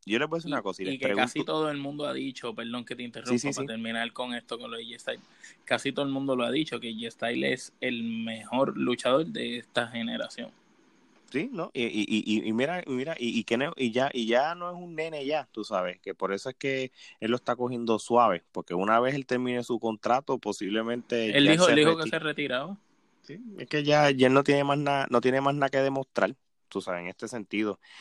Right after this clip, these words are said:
Speaker 1: Oye, este, yo les pregunto a ustedes, y, y me gus-, me gustó esta línea. Sé que uno de ustedes comentó de que A J Styles entró a la W W E sin tener que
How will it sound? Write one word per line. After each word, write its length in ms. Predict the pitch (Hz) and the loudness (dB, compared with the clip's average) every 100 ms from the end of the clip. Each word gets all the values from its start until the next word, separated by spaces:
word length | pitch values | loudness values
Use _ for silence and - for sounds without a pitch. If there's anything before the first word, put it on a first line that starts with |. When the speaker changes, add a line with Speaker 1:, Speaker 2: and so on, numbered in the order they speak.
| - - - | -20 -20 -8
Speaker 1:
Oye, 320 | - 117 110 - | 4 4 4 0
este, 640 | 98 - - 107 104 95 | -4 -4 -2 0 0 -4
yo 160 | 92 110 | -4 -2
les 140 | 131 | -2
pregunto 460 | - 143 139 127 127 | -4 -4 -4 -4 -4
a 20 | |
ustedes, 500 | - - 87 82 80 - | -4 -2 -2 -2 -8 -12
y, 480 | 90 85 - 87 | -8 -8 -4 -4
y 40 | 80 | -4
me 120 | 92 | 0
gus-, 240 | 90 90 104 | 0 0 2
me 140 | 95 | 2
gustó 240 | 92 - | 2 -2
esta 240 | 117 - 123 | -2 2 4
línea. 340 | 104 90 80 _ _ _ | 4 0 -6 _ _ _
Sé 120 | 127 | -2
que 280 | 123 107 - - - - _ - | 0 -2 -4 -16 -18 -20 _ -10
uno 260 | 110 117 127 | 0 4 4
de 60 | |
ustedes 340 | 131 - 127 131 | 2 2 0 0
comentó 600 | - 127 123 - 135 - | -2 -4 -4 -2 -2 -2
de 200 | - 95 | -2 -2
que 840 | 95 92 90 90 90 90 87 90 - | 0 -2 0 -2 -2 0 0 -2 0
A 20 | |
J 340 | 92 90 90 82 | 0 2 0 -2
Styles 360 | - 95 107 | -2 0 0
entró 420 | 117 - 127 135 - _ _ _ _ _ - | -4 0 2 2 -4 _ _ _ _ _ -4
a 80 | 107 | 0
la 100 | 107 | 2
W 240 | 110 113 | 2 2
W 240 | 117 123 | 2 2
E 20 | 139 | -2
sin 200 | 117 95 | -6 -2
tener 260 | 95 98 | -2 -2
que 460 | - 113 113 110 | 0 0 2 0